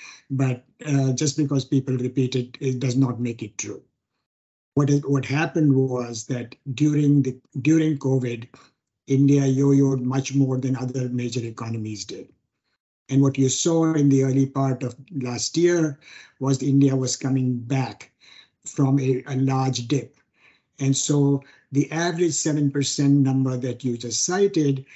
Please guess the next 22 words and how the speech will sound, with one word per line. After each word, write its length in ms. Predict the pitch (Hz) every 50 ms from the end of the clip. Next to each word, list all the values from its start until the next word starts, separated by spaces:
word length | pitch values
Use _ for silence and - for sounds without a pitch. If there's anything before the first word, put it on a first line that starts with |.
| - - _
which 240 | 127 123 123 123 131
is 260 | 123 113 - - - _
a 80 | - -
correct 460 | - - 143 165 214 233 - - 170
number, 520 | 147 131 127 120 113 110 113 110 120 - - _ _ _ _ _ _ _ _ _ _ _ _ _ _
is 240 | - 151 139 135 143
really 300 | 190 196 196 185 175 156
fifteen 540 | - - - 165 160 - - - 160 165 156
or 140 | 147 147 135
sixteen 500 | - - 143 139 - - 151 143 139 139
percent 440 | 147 143 - - 165 156 147 139 139
in 100 | 135 127
the 80 | 123
first 340 | 123 - 139 139 131 - -
quarter, 520 | - 180 190 160 135 160 151 143 143 139 139 - - - - -
after 300 | 135 139 131 - - 143
which 220 | 135 143 139 120 -
there's 200 | 151 139 123 117
been 180 | 135 139 127
a 40 | 120
steady 420 | - - - - 170 165 165 180 165
slowdown. 720 | - - - 151 143 135 131 120 110 104 101 95 95 -